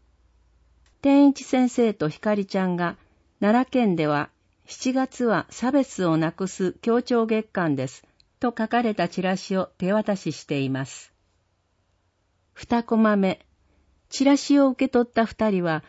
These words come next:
差別って今でもあるのかな？気がついていないだけかも、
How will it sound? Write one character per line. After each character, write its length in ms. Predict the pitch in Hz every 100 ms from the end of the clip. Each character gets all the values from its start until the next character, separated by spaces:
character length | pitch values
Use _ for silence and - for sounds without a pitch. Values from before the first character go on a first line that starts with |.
| _ _ _ _
差 220 | - 247
別 300 | 254 254 -
っ 40 | 196
て 420 | _ 202 196 - 196
今 240 | 233 247
で 100 | 214
も 160 | 196 185
あ 80 |
る 100 | 226
の 140 | 240 220
か 160 | 190
な？ 380 | 180 196 185 143 _ _ _ _
気 140 | - 196
が 160 | 240
つ 120 | 240 254
い 80 |
て 140 | 233 190
い 80 | 196
な 160 | 220
い 60 | 226
だ 140 | 214
け 120 | 226
か 140 | 220 214
も、 200 | 170